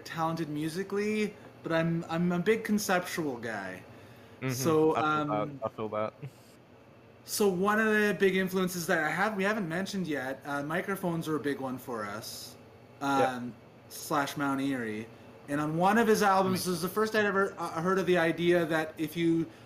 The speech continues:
Speaker 1: turned up one of his albums, in the gaps between songs, you could hear the sounds of a tugboat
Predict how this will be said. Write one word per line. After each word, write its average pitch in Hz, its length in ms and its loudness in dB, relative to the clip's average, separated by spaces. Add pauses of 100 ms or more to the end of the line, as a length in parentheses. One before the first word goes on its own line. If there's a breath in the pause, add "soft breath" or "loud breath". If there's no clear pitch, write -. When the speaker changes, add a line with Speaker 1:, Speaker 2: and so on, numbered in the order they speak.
(140 loud breath)
Speaker 1:
turned 180 340 0
up 180 180 0
one 180 140 2
of 180 80 0
his 175 140 0
albums, 196 800 0 (460 loud breath)
in 147 160 -2
the 151 140 -2
gaps 165 400 0
between 175 440 -4
songs, 185 920 0 (260 loud breath)
you 151 120 -2
could 160 120 -2
hear 170 340 2
the 160 100 -2
sounds 160 440 0
of 151 240 -2
a 143 200 -4
tugboat 160 760 -2